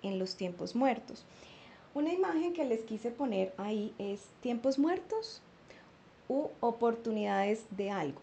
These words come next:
¿Por qué hablo de oportunidades de algo? Porque generalmente estamos relacionando, eh, ese tiempo muerto a cuando los usuarios no nos hablan, cuando los usuarios no tipean, cuando no hay movimiento en la sala,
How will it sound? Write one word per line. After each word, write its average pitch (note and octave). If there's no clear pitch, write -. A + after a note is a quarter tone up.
¿Por C4+
qué C#4+
hablo D4
de D4
oportunidades G3+
de F3
algo? -
Porque C#4
generalmente D4+
estamos B3
relacionando, B3+
eh, G#3+
ese B3
tiempo C#4
muerto C4
a A3+
cuando G#3+
los A3
usuarios G#3
no G3
nos F3+
hablan, B3+
cuando A3
los G3+
usuarios F#3
no F3+
tipean, A#3+
cuando F#3+
no F#3
hay F3+
movimiento F3
en F3
la E3+
sala, B3+